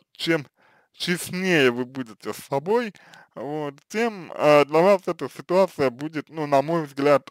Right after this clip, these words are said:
э, более, м, э, легче прожита. Вот. <clears throat> Дальше. Э, я должен,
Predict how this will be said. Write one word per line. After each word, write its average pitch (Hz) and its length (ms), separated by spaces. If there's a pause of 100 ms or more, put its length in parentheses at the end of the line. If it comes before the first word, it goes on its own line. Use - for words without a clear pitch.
(120)
э, 131 400
более, 147 560
м, 117 240 (320)
э, 120 300 (1500)
легче 147 420
прожита. 120 480 (500)
Вот. 110 220 (1300)
<clears throat> 127 440
Дальше. 147 580 (1400)
Э, 123 420 (100)
я 156 400 (280)
должен, 127 720